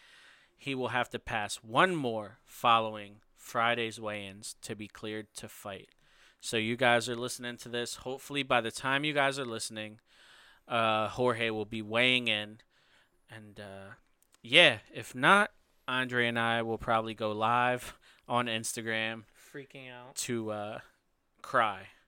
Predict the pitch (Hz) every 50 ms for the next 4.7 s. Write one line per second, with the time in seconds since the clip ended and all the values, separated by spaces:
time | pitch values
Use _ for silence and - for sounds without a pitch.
0 | _ _ _ _ 143 135 127 - - - - - _ - - - - 127 117 117
1 | 127 - - 180 156 - - 127 - _ - - _ _ _ _ _ _ _ _
2 | _ _ _ _ _ _ _ _ _ _ _ - 180 196 196 - 180 170 147 -
3 | 170 147 139 143 139 131 - - 135 120 120 123 117 - - 120 120 120 117 165
4 | 220 - - 165 143 135 123 117 - 120 117 113 113